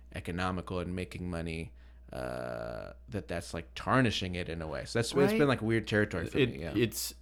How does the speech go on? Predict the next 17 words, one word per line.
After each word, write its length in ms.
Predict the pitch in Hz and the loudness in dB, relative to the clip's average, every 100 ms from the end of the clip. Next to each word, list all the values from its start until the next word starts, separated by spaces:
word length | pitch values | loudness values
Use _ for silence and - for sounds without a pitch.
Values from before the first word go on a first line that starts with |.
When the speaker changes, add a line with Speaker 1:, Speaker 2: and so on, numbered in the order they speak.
| - 107 | -4 4
Speaker 2:
I've, 420 | 110 113 101 - - - 113 | 6 6 2 -6 -18 -4 -2
I 60 | |
think 460 | - 127 113 - - | 2 2 0 -4 0
mo-, 280 | 107 110 - | 6 6 6
a 60 | 107 | 6
lot 200 | 107 107 | 6 4
of 80 | |
artists 460 | 98 95 92 - - | 4 2 0 -2 0
I 100 | 87 | 2
know, 160 | 90 90 | 2 0
some 200 | - 95 | 0 -2
of 80 | 87 | -2
the 60 | - - - | -8 -8 0
better 240 | 95 92 | 4 4
actors 340 | 90 92 90 95 | 4 2 0 0
I 120 | 90 | 0
know 280 | 90 87 | 0 0